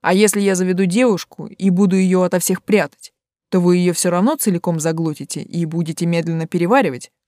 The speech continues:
чтобы она подольше мучилась?" "Не вздумай! Все бабы — зло!" С этим согласен, но все-таки. К вопросу о них, раз сам вспомнил.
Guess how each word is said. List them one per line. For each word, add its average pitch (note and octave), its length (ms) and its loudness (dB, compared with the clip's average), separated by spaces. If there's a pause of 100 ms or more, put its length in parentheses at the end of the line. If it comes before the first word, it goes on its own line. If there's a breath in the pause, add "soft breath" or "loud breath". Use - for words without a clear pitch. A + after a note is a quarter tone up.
(140)
чтобы D#3+ 220 0
она D3+ 120 -2
подольше E3+ 380 0
мучилась?" - 540 -2 (960)
"Не F#3 320 0
вздумай! G#3 760 0 (220)
Все G#3 300 2
бабы — G3+ 420 2
зло!" E3+ 520 0 (1120)
С - 120 -12
этим D#3+ 240 -2
согласен, D#3 680 -6
но D#3+ 180 -4
все-таки. - 540 -8 (920)
К - 60 -10
вопросу G3+ 480 2
о G#3 100 4
них, G3+ 440 -2
раз F3+ 200 0
сам D#3+ 220 0
вспомнил. C#3 460 -6